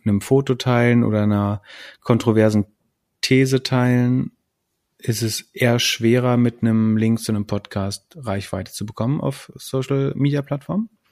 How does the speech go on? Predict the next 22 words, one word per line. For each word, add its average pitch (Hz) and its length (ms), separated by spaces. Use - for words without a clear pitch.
Deswegen 117 320
haben 113 120
wir 110 80
überlegt, 101 300
ob 101 120
wir 107 60
das 104 120
mit 104 140
so - 80
einem, 101 300
äh, 98 500
Foto, 110 460
mit 104 160
so 104 80
einem 101 80
markanten 101 440
Statement 120 720
so - 140
ein 120 60
bisschen 120 240
hacken 135 280
können. 175 360